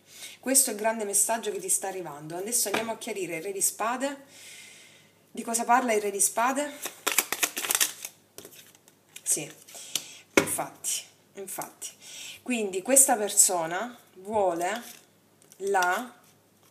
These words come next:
investire, investire in qualcosa di nuovo, perché ha perseveranza nel farlo.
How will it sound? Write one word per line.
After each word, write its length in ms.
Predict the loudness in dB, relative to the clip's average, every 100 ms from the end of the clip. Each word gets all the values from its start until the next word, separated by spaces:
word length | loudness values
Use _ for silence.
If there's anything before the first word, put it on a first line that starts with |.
| -20 -20 -20 -20 -20 _ _ _
investire, 920 | -4 4 8 8 8 0 0 -2 -6 -16 _ _ -20 -8
investire 800 | -6 2 4 4 4 0 2 0
in 140 | -4 -4
qualcosa 580 | -6 -4 -2 0 0
di 120 | -2 -6
nuovo, 500 | -6 -8 -12 -16 -20 -20 -18 -18 _ _ _
perché 360 | -6 -2 2
ha 120 | 4 2
perseveranza 920 | -2 0 0 2 0 0 0 0 0
nel 160 | -4
farlo. 580 | -8 -6 -8 -10 -16 -20